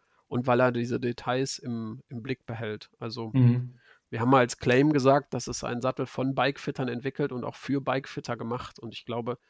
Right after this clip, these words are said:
Speaker 1: das trifft es ganz gut. Also wir bleiben schon in so einem Expertenbereich und wir wollen schon die Expertise auch haben rund um Bikefitting und Sitzposition, um dann das passende Modell zu finden.
Speaker 2: Hm, ist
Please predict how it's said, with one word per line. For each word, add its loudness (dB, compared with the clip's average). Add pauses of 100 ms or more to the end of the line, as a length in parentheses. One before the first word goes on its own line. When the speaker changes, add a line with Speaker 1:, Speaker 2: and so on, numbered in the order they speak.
(300)
Speaker 1:
das -4
trifft 0
es -2
ganz 2
gut. -2
Also -2 (440)
wir -4
bleiben 6
schon 6
in 6
so 6
einem 6
Expertenbereich -2
und -10
wir -6
wollen -2
schon -2
die -4
Expertise -4
auch -6
haben 2
rund 0
um 0
Bikefitting 0
und -4
Sitzposition, -2 (440)
um 4
dann 6
das 0
passende -4
Modell -2
zu -14
finden. -8 (1080)
Speaker 2:
Hm, 6
ist -4